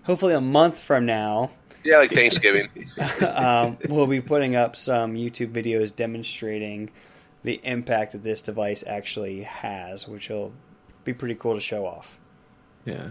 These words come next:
Speaker 3: I, I've got some stuff we can blow up for sure.
Speaker 2: Yeah, I wanna see sparks, man.
Speaker 3: <laughs>
Speaker 1: Well,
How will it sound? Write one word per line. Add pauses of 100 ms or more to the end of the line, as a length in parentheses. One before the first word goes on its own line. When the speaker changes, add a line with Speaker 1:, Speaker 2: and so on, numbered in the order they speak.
Speaker 3:
I,
I've
got
some
stuff
we
can (240)
blow
up
for
sure. (360)
Speaker 2:
Yeah,
I
wanna
see
sparks,
man. (340)
Speaker 3:
<laughs>
Speaker 1:
Well,